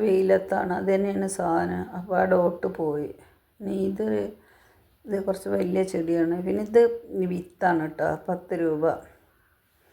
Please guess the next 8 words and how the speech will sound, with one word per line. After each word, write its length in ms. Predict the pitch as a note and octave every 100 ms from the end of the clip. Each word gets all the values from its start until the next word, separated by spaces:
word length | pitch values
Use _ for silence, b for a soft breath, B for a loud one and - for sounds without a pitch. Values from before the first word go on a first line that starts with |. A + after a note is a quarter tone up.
| b b b _ _ - B3
ഒരു 100 | G3
പത്ത്, 400 | F3+ F3 - - F#3 E3 - _ -
പതിനഞ്ച് 380 | F#3 F3+ F3+ F3+ F3+
വിത്തുണ്ടാവും. 600 | - - D3+ C3 - - _ B B B B _ _ _ _ b b b b
എനിക്ക് 180 | - A3 G3+
വീട്ടിൽ 280 | F#3+ F#3 F#3 F#3+
മുളപ്പിച്ചതാണത്. 880 | F3 F3 - E3 - E3+ E3+ E3 D3 - - B B
അത് 80 | -